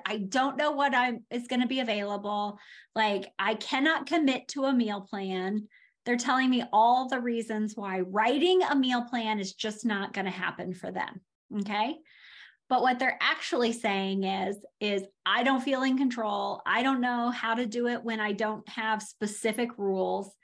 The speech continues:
And then they'll tell me things like, um, uh, they don't know what their family are gonna have or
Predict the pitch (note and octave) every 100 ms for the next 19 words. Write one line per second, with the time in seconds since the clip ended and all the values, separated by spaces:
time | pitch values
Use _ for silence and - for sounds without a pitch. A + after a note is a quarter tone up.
0 | - - - - G#3+ A#3+ C4 C4+ A#3+ B3
1 | A#3+ A#3+ A#3 A3+ G#3+ G#3 G3 F#3+ - G3+
2 | F#3+ F3+ G3 G#3 G3 - _ _ _ _
3 | _ _ _ _ _ _ _ _ _ -
4 | - _ A3 G#3+ A#3+ A#3+ A#3+ A#3+ A#3+ A#3+
5 | - B3 A#3+ A3 G3 F#3 F#3+ F#3 F3 F#3+
6 | F3+ F#3 F#3+ F#3+ - G3 G3+ G#3 A3